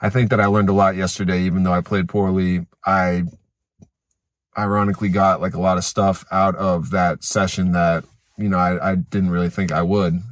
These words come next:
And, uh, I'm happy that I made it a better experience for my dad because he was really killing it. And like I said, the last thing I'd wanna do is to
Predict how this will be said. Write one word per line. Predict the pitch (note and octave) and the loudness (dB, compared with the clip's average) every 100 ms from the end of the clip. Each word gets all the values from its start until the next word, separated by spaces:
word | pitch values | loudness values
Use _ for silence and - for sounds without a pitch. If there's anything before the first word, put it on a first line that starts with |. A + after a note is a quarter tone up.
| - | -8
And, | E2+ D#2+ | -6 -2
uh, | E2 D#2+ | 0 0
I'm | G2 A2 | 2 2
happy | B2 A#2 A#2+ | 4 2 2
that | G#2+ G#2 | 2 2
I | F#2 G2 F#2+ F2+ F#2+ | 2 2 2 0 -2
made | G#2+ G2+ G2 | -2 0 2
it | F#2+ F2+ | 0 -2
a | G2 | -2
better | G2 G2 | 0 0
experience | F#2+ - G2 F#2+ F#2 | -2 -4 -2 0 -2
for | - | -2
my | F#2+ F2 | 0 0
dad | F2 F2+ F2+ | 2 2 2
because | F2 G2 F2 | -2 -2 0
he | G#2+ | 0
was | F#2+ | 2
really | G2 F2+ | 2 0
killing | - G#2 F2+ E2+ | 0 0 2 2
it. | E2+ - | 0 -2
And | F#2 E2+ D#2+ - _ _ _ _ | -2 0 -2 -6 _ _ _ _
like | - G2+ | -4 -2
I | F2+ | 0
said, | - F#2+ | 0 0
the | F2+ | 2
last | F#2+ F#2+ | 2 2
thing | - F#2+ | 0 0
I'd | F2+ | 0
wanna | F2+ F2+ | 0 0
do | F2 F#2 | 0 0
is | F2 F2 | -2 -4
to | - F2+ F2+ G2 | -4 -2 -2 -4